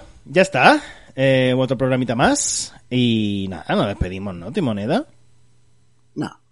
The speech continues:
Speaker 1: ¿No despedimos? Pues no nos despedimos. Y aquí
Speaker 2: No sé.
Speaker 1: Universe, eh,
Speaker 2: ¿Quieres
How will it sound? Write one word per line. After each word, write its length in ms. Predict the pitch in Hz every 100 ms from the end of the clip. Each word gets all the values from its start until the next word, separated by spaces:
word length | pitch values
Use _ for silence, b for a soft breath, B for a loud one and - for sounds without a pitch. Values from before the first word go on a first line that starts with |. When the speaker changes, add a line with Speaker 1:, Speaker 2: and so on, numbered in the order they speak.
| _ _ _ _
Speaker 1:
¿No 140 | 151 254
despedimos? 500 | 262 302 359 254 82
Pues 160 | - 113
no 80 |
nos 80 | 185
despedimos. 500 | - 87 98 101 87 b b b b
Y 80 | 135
aquí 140 | 131
Speaker 2:
No 60 | 147
sé. 40 | 170
Speaker 1:
Universe, 680 | 196 226 233 240 233 -
eh, 260 | 151 147 139 156 -
Speaker 2:
¿Quieres 240 | - 180